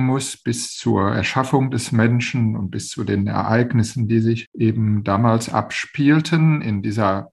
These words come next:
mythischen Einkleidung der Erzählung von der, vom Sündenfall und vom Pflücken des,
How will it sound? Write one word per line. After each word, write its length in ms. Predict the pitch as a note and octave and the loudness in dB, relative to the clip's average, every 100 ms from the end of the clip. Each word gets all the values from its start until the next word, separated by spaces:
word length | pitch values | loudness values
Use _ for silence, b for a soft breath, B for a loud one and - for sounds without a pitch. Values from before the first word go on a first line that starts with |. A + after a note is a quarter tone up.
| _ - | _ -8
mythischen 760 | G#2 G#2+ A2+ C#3+ D3 A#2 D#3+ | -4 0 0 -2 -4 -6 -4
Einkleidung 880 | - A2+ C3 D#3 - B2 C3 C#3 B2+ | 0 2 2 0 0 2 2 2 0
der 100 | A2+ | -2
Erzählung 560 | G#2 - B2 A#2 G#2+ G#2 | -4 -4 -2 0 -2 -4
von 300 | - G#2+ G2 | -6 -4 -2
der, 300 | F#2 F2+ - _ | -2 -2 -6 _
vom 260 | - G#2 | -4 -2
Sündenfall 960 | F2+ G#2 C3 C#3 D3 - - B2+ C#3+ C#3+ | 0 0 0 0 -4 -2 2 4 4 4
und 200 | A2 F#2 | 0 -4
vom 200 | G#2 F#2 | -4 -6
Pflücken 580 | - A#2+ A#2+ B2+ A2 G2 | -2 0 2 2 2 0
des, 420 | E2 - - | -4 -6 -10